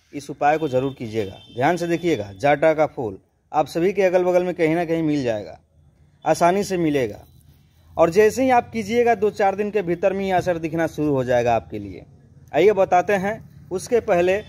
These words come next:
यदि आप हमारे चैनल पर नए हैं, अभी तक मेरे चैनल को सब्सक्राइब नहीं किए, तो प्लीज़ सब्सक्राइब जरूर कीजिएगा, ताकि हम जितने भी रहेंगे सबसे पहले आप ही के पास में जाएगा। ध्यान से देख लीजिए, जाटा का फूल, ठीक है ना। करना क्या है, ध्यान से देखिएगा। आप सोमवार के दिन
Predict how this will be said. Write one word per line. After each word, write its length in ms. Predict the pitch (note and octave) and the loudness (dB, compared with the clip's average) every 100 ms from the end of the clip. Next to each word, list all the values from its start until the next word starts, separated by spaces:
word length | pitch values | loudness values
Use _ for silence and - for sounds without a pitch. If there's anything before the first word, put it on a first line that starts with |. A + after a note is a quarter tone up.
| - - | -16 -6
यदि 280 | C3 F#3 G3 | -2 0 -2
आप 240 | F3+ F3+ F3+ | 2 2 2
हमारे 180 | F#3 | -2
चैनल 200 | F3 F3+ | 0 0
पर 120 | F3+ E3+ | 0 0
नए 200 | F3 F3+ | 2 2
हैं, 240 | F3 F#3 - - | 0 -4 -10 -2
अभी 160 | D#3 F3 | 0 0
तक 120 | F3+ | -2
मेरे 120 | F3+ | -2
चैनल 200 | F3+ F3+ | -2 -2
को 80 | F3+ | -2
सब्सक्राइब 420 | F#3 E3 E3+ F3 | -4 0 2 2
नहीं 140 | F3+ | 0
किए, 100 | E3+ | -4
तो 120 | F3 F3 | -6 -6
प्लीज़ 220 | F3 D#3+ | -6 -6
सब्सक्राइब 340 | E3 C#3+ D#3+ | -6 -2 -2
जरूर 180 | D3+ E3 | 0 -2
कीजिएगा, 420 | E3 F3 E3+ D#3 F3+ - _ | -2 -2 0 0 0 -6 _
ताकि 180 | D3+ D3 | -6 0
हम 80 | D#3+ | 0
जितने 280 | D#3+ E3+ A3 | 0 0 2
भी 140 | G3+ | 2
रहेंगे 260 | F#3+ F#3 F#3 | 2 0 -4
सबसे 240 | E3+ D#3 | -6 -12
पहले 220 | D#3 D#3+ D3+ | -4 0 0
आप 120 | D3+ | 0
ही 60 | D#3 | -6
के 80 | D3+ | -2
पास 240 | C#3 B2+ | -2 -2
में 140 | D3 G#3+ _ _ _ | -6 -8 _ _ _
जाएगा। 480 | G#2+ A2+ G2+ F#2 - _ _ - | -2 -2 -2 -8 -16 _ _ 0
ध्यान 240 | C#3+ G3+ | 2 2
से 100 | F#3+ | 0
देख 160 | G3+ F#3+ | -2 0
लीजिए, 320 | G3 F#3 C4 - _ G2+ | -2 -4 -6 -10 _ -2
जाटा 380 | D3 D#3 E3 D#3+ | 2 2 2 0
का 120 | D3+ | -2
फूल, 300 | - A#2 F#2+ _ _ _ | -4 -10 -10 _ _ _
ठीक 120 | E3 | -6
है 60 | F3 | -4
ना। 140 | A3+ D4+ _ _ _ _ A3+ | -6 -10 _ _ _ _ 0
करना 300 | A#3+ C#4+ D4+ | 4 4 2
क्या 260 | C4+ G3+ | 2 2
है, 160 | F#3+ B3+ | 2 0
ध्यान 220 | G3 E3+ | 0 -2
से 100 | E3 | -4
देखिएगा। 480 | D3+ C3+ C3+ C3 E3+ - _ _ | -8 -6 -4 -2 -4 -8 _ _
आप 320 | D3 D3 D#3+ - | 2 2 2 -8
सोमवार 580 | - A3+ B3+ A3+ F3+ E3 | -4 0 2 4 4 2
के 160 | D#3 D3+ | 0 -2
दिन 260 | D3 F3 | -2 -4